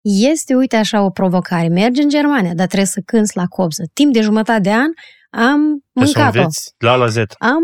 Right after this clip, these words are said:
Speaker 1: mâncat-o. Numai ca să plec în Germania. E, acest lucru mi-a rămas și de atunci, bineînțeles, că, ă,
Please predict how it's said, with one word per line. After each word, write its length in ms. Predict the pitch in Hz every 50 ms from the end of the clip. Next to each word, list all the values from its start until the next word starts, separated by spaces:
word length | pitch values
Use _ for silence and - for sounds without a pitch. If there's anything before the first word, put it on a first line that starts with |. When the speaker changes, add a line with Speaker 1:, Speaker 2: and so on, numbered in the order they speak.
| 339 359
Speaker 1:
mâncat-o. 540 | 359 359 - 370 277 214 185 - 190 185 185 190 - - 226 - _ _ _ _
Numai 340 | _ 214 208 214 220 247 277 277
ca 140 | - 285
să 160 | 277 - 277 220
plec 220 | - 254 254 -
în 120 | 247 226
Germania. 540 | 214 202 202 202 196 175 165 165 170 165 160 - _ _ - - _ _ _ _
E, 160 | _ 220 240 -
acest 400 | - - 240 - - 247 240 -
lucru 240 | 254 254 233 - 233
mi-a 160 | 220 220 220
rămas 260 | 220 214 196 170 170 175
și 100 | - 277
de 80 | 277
atunci, 420 | 320 311 - 330 330 320 - - - _ _
bineînțeles, 760 | 226 220 208 208 202 196 180 - 196 196 185 208 226 220 -
că, 180 | - - _ 190 185 190 190 190 185 185 _ _ _ _ _ _ _ _ _ _ _ _ _ 202
ă, 220 | 202 196 190 190